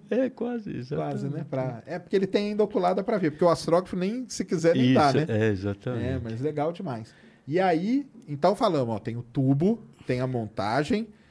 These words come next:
Speaker 2: mas e aí, pra fazer a imagem, o que que a gente usa hoje? A gente não põe uma câmera dessas aqui, até põe, né? Tem gente que até põe, não tem problema nenhum, mas existe uma câmerazinha.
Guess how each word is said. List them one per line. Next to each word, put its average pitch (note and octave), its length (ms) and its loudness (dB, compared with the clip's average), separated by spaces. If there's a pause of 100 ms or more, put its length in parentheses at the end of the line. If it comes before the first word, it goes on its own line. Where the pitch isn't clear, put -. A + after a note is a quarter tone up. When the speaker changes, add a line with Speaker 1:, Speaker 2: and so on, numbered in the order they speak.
(220)
Speaker 2:
mas F#3+ 200 -4
e A#3 60 4
aí, E3+ 120 0
pra F3 140 -4
fazer F#3+ 240 -2
a F3+ 60 2
imagem, G#2+ 380 -4
o - 20 -20
que D#3+ 100 -6
que - 80 -4
a F#3 60 0
gente F#3+ 280 -8
usa E3+ 400 -4
hoje? G2+ 320 -4
A F#2+ 60 -10
gente B2 120 -8
não F3 80 -10
põe F#3 180 -4
uma F3 140 -4
câmera B2 440 -4
dessas A2 340 -8
aqui, - 320 -10
até - 220 -8
põe, E3+ 240 -2
né? D#3+ 100 -8
Tem E3 200 -10
gente F3 180 -8
que G3 60 -6
até G3 120 -6
põe, E3 280 -4
não A3+ 100 -10
tem C3+ 180 -2
problema C3 380 0
nenhum, D#3+ 300 0 (580)
mas F3 260 -2
existe G3+ 200 -8
uma A3 160 -6
câmerazinha. F#3+ 760 -2